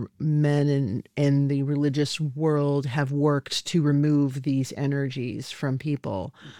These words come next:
So what, what I'm saying is that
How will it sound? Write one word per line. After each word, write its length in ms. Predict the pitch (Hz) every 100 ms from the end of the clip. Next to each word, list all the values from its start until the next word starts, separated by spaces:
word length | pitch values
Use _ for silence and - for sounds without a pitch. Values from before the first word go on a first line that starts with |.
| - - -
So 580 | - 196 165 160 151 - -
what, 260 | 170 180 - -
what 400 | 170 170 156 -
I'm 140 | 160
saying 480 | 151 - 202 185 165
is 160 | 156 -
that 560 | 156 143 143 - -